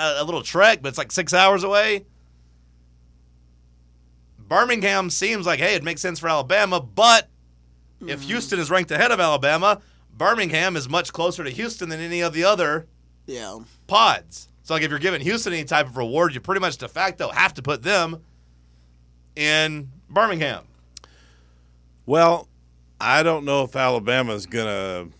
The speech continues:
Speaker 3: stay on track as a one seed. I mean, the, the way that they played Saturday, I just thought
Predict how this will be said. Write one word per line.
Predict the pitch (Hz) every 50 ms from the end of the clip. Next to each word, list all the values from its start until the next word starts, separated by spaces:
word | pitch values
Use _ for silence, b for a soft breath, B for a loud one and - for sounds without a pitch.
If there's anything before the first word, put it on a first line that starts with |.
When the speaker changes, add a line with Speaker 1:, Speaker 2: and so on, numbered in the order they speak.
| _ _ _ _ _ _ _
Speaker 3:
stay | - - - - 131 120 117 107
on | 104 101 95 90 90
track | - - - 117 110 98 87 90 - - - - - _ _ _ _ _
as | - 101 98 90
a | 95 90
one | 87 98 101 92 92
seed. | 90 - - 98 90 85 85 87 87
I | 87
mean, | 90 92 92 90
the, | 98 110 120 123
the | 123 127 127
way | 135 165 190 185
that | 151 107 -
they | 127 120
played | 113 - - 107 98 95 78 -
Saturday, | - 113 104 104 98 92 92 87 90 90 90 98
I | 113 123
just | 110 95 98 92 - -
thought | 110 101 95